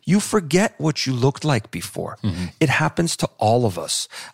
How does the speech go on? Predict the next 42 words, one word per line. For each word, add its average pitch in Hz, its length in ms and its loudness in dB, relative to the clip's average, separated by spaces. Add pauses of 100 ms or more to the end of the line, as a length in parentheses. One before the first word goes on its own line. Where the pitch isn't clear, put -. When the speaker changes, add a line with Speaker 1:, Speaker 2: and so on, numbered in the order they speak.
(120)
Speaker 1:
I 151 160 4
forget 147 480 2
how 139 180 2
good 127 240 2
I 123 80 4
looked 95 260 -2
twenty 95 260 0
years 95 260 0
ago, 60 160 -8
believe 104 340 0
me, - 160 -10 (320)
okay? 127 300 2 (520)
But - 140 4 (300)
when 123 160 2
I 113 40 4
look 139 160 2
at 117 60 2
a - 40 0
picture, 110 580 2
it - 40 -6
says, 104 280 0
"Wow, 107 580 2
man, 113 320 2
I 90 80 0
got 92 220 -2
older." 80 320 -4 (180)
So - 160 -2
those 220 320 4
are 254 60 -2
the 240 100 2
things 170 380 0
you 156 80 4
need 135 320 2
to - 80 -2
s-, - 180 -2
to - 240 0
understand. 170 540 0 (320)
And 214 80 4
then 247 120 2
lastly, 196 540 2 (580)
remember, 131 440 0 (320)
complications 107 680 2